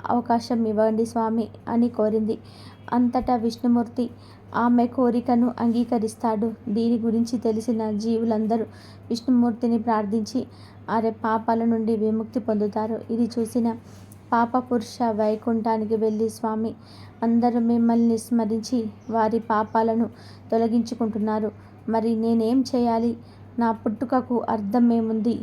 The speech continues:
జీవులు పాపాలు చేసిన మిమ్మల్ని స్మరించి పాప విముక్తి పొందుతున్నారని" పాపపురుషుడు అడగ్గా, దానికి శ్రీ మహావిష్ణువు ఇలా చెప్తాడు, "పాపపురుష, నీవు అవసరం లేదు, నా రాజ్యం వదిలి వెళ్ళిపో"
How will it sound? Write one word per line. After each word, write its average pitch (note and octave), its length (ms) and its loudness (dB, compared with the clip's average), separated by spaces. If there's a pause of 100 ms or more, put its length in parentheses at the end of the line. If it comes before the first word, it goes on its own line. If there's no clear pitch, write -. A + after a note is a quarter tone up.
(280)
జీవులు A#3 560 2 (480)
పాపాలు A#3 420 2
చేసిన A3+ 540 0
మిమ్మల్ని A3+ 680 2
స్మరించి A3 640 -2 (960)
పాప A#3 300 2
విముక్తి A#3 480 2
పొందుతున్నారని" A3+ 880 0
పాపపురుషుడు A3 1040 -4
అడగ్గా, A3 460 0 (500)
దానికి A3+ 320 0
శ్రీ A#3 260 0
మహావిష్ణువు A3+ 840 0
ఇలా A3 200 0
చెప్తాడు, A3 560 -4 (640)
"పాపపురుష, A3+ 560 0 (380)
నీవు A3+ 440 0 (460)
అవసరం A#3+ 460 0
లేదు, G#3+ 380 0 (160)
నా A3+ 220 0
రాజ్యం A3 500 2
వదిలి A3 320 0
వెళ్ళిపో" A3 500 0